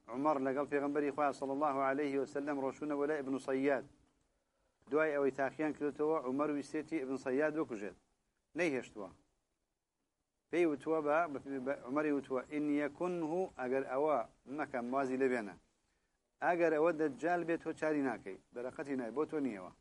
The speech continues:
إن يكن هو. ها، ضميري كشياتوا متصل. كابو نابي شيكين، نابي نونك حذف كين. بلي إن يكه. شتي وانا بيت.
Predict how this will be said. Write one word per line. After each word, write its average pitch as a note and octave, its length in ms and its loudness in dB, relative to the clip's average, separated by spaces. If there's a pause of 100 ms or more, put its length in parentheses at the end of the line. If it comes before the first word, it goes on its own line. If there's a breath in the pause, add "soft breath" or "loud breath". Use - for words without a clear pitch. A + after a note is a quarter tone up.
(800)
إن F#3 160 0
يكن F3 800 0 (160)
هو. C3 240 4 (360)
ها، D3+ 140 -2
ضميري D3+ 480 0
كشياتوا D#3+ 640 0 (480)
متصل. C3 640 -2 (640)
كابو C3 260 0
نابي D#3+ 440 2
شيكين، D#3 560 -2
نابي D#3 260 -2
نونك B2+ 340 -2
حذف D3 400 -4
كين. A2 180 -6 (520)
بلي E3 400 2 (800)
إن F#3+ 400 4 (540)
يكه. B2+ 600 0 (400)
شتي - 180 -2
وانا A#2+ 300 2
بيت. G2 160 -8